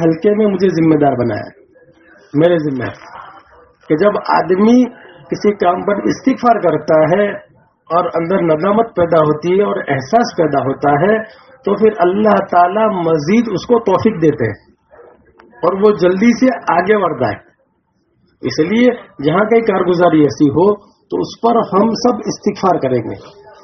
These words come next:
اور جو بات لینی ہے وہ ہم سب کو لینی ہے،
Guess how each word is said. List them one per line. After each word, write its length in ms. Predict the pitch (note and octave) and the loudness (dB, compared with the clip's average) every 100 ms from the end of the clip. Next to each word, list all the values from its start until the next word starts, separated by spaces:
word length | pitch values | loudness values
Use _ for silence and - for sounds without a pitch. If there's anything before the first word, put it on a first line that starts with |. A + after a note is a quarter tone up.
| - _ G#3+ | -20 _ -4
اور 220 | G#3 F#3+ | -2 0
جو 140 | B3 | 2
بات 340 | B3+ C4+ C4 G#3 | 2 2 2 2
لینی 300 | G#3 B3 B3+ | 4 4 4
ہے 180 | G#3+ A#3 G3 D3 - _ _ _ D3 | 2 0 -2 -6 -16 _ _ _ -2
وہ 140 | F3+ | 0
ہم 160 | E3 E3+ | 0 0
سب 180 | F#3+ - | -2 0
کو 80 | G#3 | 0
لینی 280 | F3+ E3+ F3 | 0 0 -2
ہے، 120 | D#3+ | -2